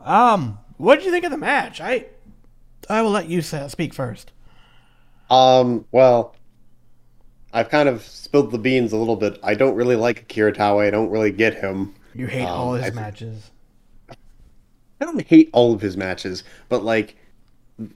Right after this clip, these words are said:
Speaker 2: the chokeslam gimmick, like, when somebody's like, "I am the master of this particular throw,"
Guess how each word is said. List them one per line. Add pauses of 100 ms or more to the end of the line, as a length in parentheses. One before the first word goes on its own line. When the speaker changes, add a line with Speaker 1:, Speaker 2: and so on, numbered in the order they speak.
(200)
Speaker 2:
the
chokeslam
gimmick,
like, (100)
when
somebody's
like,
"I
am
the
master
of
this
particular
throw,"